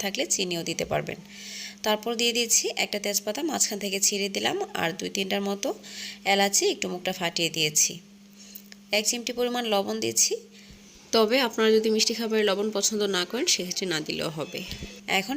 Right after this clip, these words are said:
সব কিছু একটু ভালো করে মিশিয়ে নেড়ে চেড়ে চুলা আঁচটা মিডিয়ামে রেখে এই পুরটা তৈরি করে নিব। আর চেষ্টা করবেন গুড়গুলো একদম মিহি করে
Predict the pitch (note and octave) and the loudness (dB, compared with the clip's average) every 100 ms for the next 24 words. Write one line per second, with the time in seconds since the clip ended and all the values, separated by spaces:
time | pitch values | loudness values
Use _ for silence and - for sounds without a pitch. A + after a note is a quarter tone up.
0 | D4+ G#3+ G#3 A3 B3+ A#3+ A#3 G#3 G3+ G3+ | 0 0 -2 0 2 0 -2 -2 -2 -2
1 | G#3 D#4+ C4+ G#3+ - A3 F4 - - - | -2 0 0 2 2 0 -6 -10 -20 -20
2 | - - - G#3 G3 G#3 A3 A#3 E4+ B3 | -20 -18 -2 2 2 2 2 2 0 0
3 | G3 G3 G#3 G3 F#3+ G3+ G3+ G3 F#3 F#3 | 0 0 0 -2 -2 0 0 2 2 2
4 | - F4 - - - - - - G3+ G3 | -2 -4 -6 -20 -20 -20 -16 -6 -4 -4
5 | G3 G3+ G3 G3 G3+ G#3 G#3 G#3 D4+ - | 0 0 2 0 0 0 0 0 0 0
6 | A#3 D4+ G#3 A3+ A3 A3 D4+ C4 G#3 G#3 | 0 0 0 0 -2 0 -2 0 0 0
7 | G#3+ A3+ E4 - F#3+ F#3+ A3 A3+ G3+ G3 | 0 0 0 0 0 0 -4 -2 -2 -2
8 | G3+ G#3+ A3 A#3+ | 0 -2 0 -2